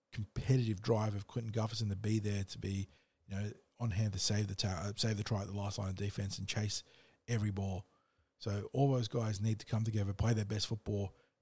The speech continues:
and I think the Eels can do it. So let's get to my predictions. Uh, I'm gonna back the Eels to win this one.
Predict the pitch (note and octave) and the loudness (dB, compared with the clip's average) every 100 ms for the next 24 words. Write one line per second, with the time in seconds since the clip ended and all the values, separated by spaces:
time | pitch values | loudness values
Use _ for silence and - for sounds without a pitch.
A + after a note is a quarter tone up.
0 | - A2+ G2+ - - - B2 A#2 A2+ A2+ | 0 0 0 -4 -16 -6 0 2 2 2
1 | A2 G2+ G2+ F#2 - _ _ _ _ _ | 0 0 -2 -2 -6 _ _ _ _ _
2 | _ _ _ _ _ _ _ - C3 C3+ | _ _ _ _ _ _ _ 4 4 6
3 | D3+ - C3 B2+ A#2+ A#2 A#2+ - A#2 B2+ | 2 6 8 10 8 4 4 6 4 4
4 | F3 F#3 - - - A#2+ A2+ A2 G2+ - | 2 0 -2 -4 -2 0 0 -2 -4 -10
5 | - - _ C#3 C3 A#2+ G2+ B2+ - - | -16 -20 _ -2 0 2 0 -2 -4 0
6 | A#2+ A#2 G#2 A2+ A#2+ B2 - C3+ | 0 0 0 0 2 0 0 0